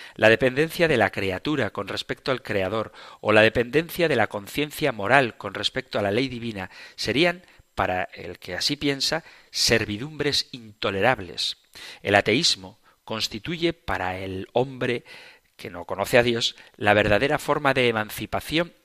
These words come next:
y de liberación del hombre, mientras que la religión o incluso el reconocimiento de una ley moral constituirían una privación de su libertad, una alienación. El hombre quiere entonces decidir soberanamente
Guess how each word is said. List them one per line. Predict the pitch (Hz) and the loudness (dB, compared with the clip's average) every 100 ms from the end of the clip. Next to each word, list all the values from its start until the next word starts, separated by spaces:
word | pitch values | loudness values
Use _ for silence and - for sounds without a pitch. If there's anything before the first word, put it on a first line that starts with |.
| - | -6
y | 120 | 0
de | 107 | 0
liberación | 104 101 98 - 151 160 | 0 0 -2 -2 -4 -2
del | 143 | 0
hombre, | 180 160 113 | 0 0 -4
mientras | 107 147 185 165 117 104 | -2 -2 -2 -2 -2 -2
que | - | -2
la | 98 92 | -2 -2
religión | 98 95 - 180 185 - - | -2 -6 -2 2 2 -2 -8
o | 104 | -8
incluso | 95 147 175 - | -8 -8 -4 -2
el | 101 | 0
reconocimiento | 107 - 98 98 107 113 170 - 101 | 0 2 0 -2 -6 -6 -6 -6 -8
de | |
una | 123 135 | -2 0
ley | 143 165 | 2 0
moral | 160 143 147 - - - - | 2 0 0 -6 -18 -18 -8
constituirían | 113 104 - 107 107 104 131 156 160 - - - | -6 -6 -8 -10 -8 -6 -2 -2 -2 -10 -20 -14
una | 117 143 - | -2 0 2
privación | 127 107 98 151 160 | 2 0 -2 -4 -4
de | 110 | -4
su | - | -6
libertad, | 98 98 90 - 104 - | -6 -6 -6 -6 -6 -8
una | 143 156 - | -6 -6 2
alienación. | 113 107 98 95 92 160 165 98 - - - - - | 4 4 0 -4 -4 -4 -4 -6 -18 -18 -16 -18 0
El | 107 | 2
hombre | 147 127 117 | 2 2 0
quiere | - 131 | 2 0
entonces | 127 - 135 - 147 - | 0 -4 -4 -4 -6 -2
decidir | 113 104 104 117 175 | -4 -2 -6 -4 -2
soberanamente | 147 110 104 110 127 135 120 165 | -4 -2 -2 -2 -4 -6 -8 -8